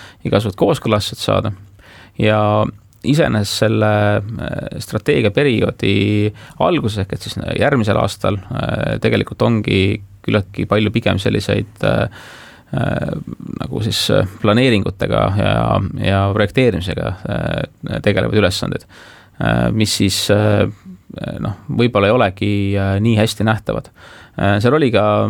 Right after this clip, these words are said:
täitsa niisuguseid, eh, nähtavamaid asju, näiteks, eh, plaan, eh, renoveerida korterelamuid, mis on, äh, noh, mis, mis ongi tõenäoliselt, äh,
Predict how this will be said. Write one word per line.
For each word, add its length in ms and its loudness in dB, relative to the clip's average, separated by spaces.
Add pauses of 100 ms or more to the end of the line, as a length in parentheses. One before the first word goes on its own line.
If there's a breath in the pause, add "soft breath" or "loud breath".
(100)
täitsa 280 0
niisuguseid, 560 -2
eh, 200 4
nähtavamaid 500 0
asju, 340 -2 (100)
näiteks, 560 -4
eh, 560 2
plaan, 420 2
eh, 240 0 (520 loud breath)
renoveerida 680 2 (240)
korterelamuid, 760 0 (100)
mis 220 -6
on, 200 0 (180)
äh, 440 2 (180)
noh, 140 -4 (920 loud breath)
mis, 160 -2
mis 120 2
ongi 200 2
tõenäoliselt, 580 0
äh, 340 2